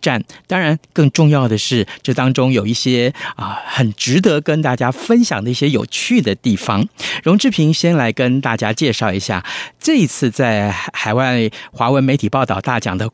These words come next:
广播报道类的台湾亮点节目奖里面，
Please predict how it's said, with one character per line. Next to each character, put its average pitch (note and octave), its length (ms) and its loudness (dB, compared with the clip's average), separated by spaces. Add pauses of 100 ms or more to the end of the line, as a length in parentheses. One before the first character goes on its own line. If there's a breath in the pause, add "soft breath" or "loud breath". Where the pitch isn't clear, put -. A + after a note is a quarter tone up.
广 G#2+ 440 0
播 A3 340 2
报 A3 280 -2
道 G#2+ 200 -2
类 A#2+ 120 0
的 A#2 120 -2
台 - 360 -4
湾 F#3 360 2
亮 A#3+ 260 2
点 G2+ 240 0
节 G2+ 180 0
目 C3 200 4
奖 G#2+ 440 0
里 A2 160 2
面， A#2 280 0